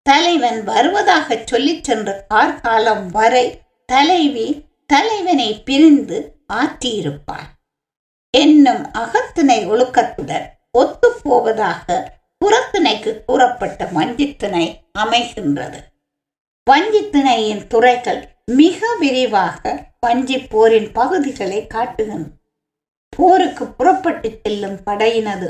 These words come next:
அரவம், எதிரி நாட்டை எரியூட்டல், போர் வெற்றி, வெற்றிக்கு காரணமாக இருந்த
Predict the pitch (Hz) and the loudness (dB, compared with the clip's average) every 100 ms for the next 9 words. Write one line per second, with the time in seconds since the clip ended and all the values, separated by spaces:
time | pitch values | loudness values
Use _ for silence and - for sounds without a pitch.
0 | - 196 240 220 185 180 - _ _ _ | -8 -2 0 0 0 -4 -8 _ _ _
1 | _ 285 381 415 415 392 311 269 269 240 | _ 2 4 4 4 2 4 2 0 0
2 | 226 - - 247 381 349 233 185 - - | 0 0 2 4 4 4 2 -2 -2 -2
3 | - - _ _ _ _ - 339 440 466 | -4 -10 _ _ _ _ -2 4 4 4
4 | 285 220 247 - - 226 147 - - _ | 0 0 0 -2 -8 -4 -4 -6 -14 _
5 | _ _ - 381 381 427 427 339 - - | _ _ 0 0 2 2 2 -4 -8 -8
6 | 233 285 381 370 294 233 220 - 240 226 | -2 0 0 4 4 4 0 2 2 2
7 | - - 254 277 277 247 | -2 -6 2 4 4 4